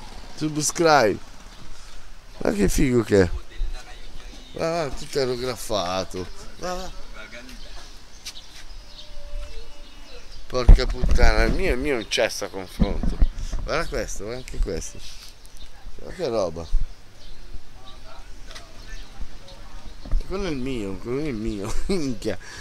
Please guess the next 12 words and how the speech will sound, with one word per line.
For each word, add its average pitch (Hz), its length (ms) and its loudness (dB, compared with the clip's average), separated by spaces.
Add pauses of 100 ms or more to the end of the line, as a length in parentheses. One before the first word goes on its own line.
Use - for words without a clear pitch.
(140)
il 143 120 0
mio 208 200 4
è - 20 4
più 117 280 6
cacato, 107 680 4
il 101 80 2
mio 160 240 0
è - 20 0
più 117 240 2
cacato. 90 800 -2 (1000)
Poverino. 85 1000 6 (800)
Poverino. 73 1040 -6